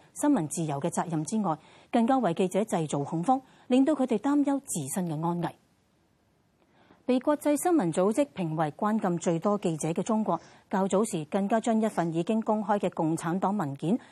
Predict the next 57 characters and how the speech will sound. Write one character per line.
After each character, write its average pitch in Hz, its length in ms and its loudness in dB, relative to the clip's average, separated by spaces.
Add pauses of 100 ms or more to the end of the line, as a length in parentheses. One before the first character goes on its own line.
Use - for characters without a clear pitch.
(160)
視 240 180 4
之 349 180 4
為 170 220 -2
國 160 260 -2
家 180 160 0
機 175 180 0
密， 165 120 0 (400)
同 202 160 2
政 285 180 4
府 277 140 2
嘅 311 120 0
文 143 220 -4
件 202 240 2
混 170 260 -2
為 139 120 -6
一 202 120 -2
談， 151 220 -8 (420)
就 196 140 0
將 247 160 2
七 - 140 -4
十 - 180 -2
一 226 140 0
歲 190 200 -2
高 277 180 -2
齡 196 240 0 (120)
有 165 260 -4
病 156 220 0
嘅 165 100 -2
敢 156 280 -4
言 220 160 0
記 165 140 -2
者 160 180 -4
高 208 180 -2
瑜 147 120 -4 (260)
送 185 220 0
入 165 80 0 (160)
監 185 220 -4
獄 165 160 -6
七 - 140 -6
年。 160 160 -4 (440)
高 254 160 4
瑜 160 140 0
嘅 196 100 0
情 160 200 -4
況 196 240 -2
已 180 120 -4
經 233 220 2
引 175 160 -2
起 175 120 0
國 180 180 -2
際 175 240 -4
新 269 240 -2
聞、 165 160 -4 (100)
人 139 220 -6
權 151 180 -6
組 151 160 -2
織， 220 160 -2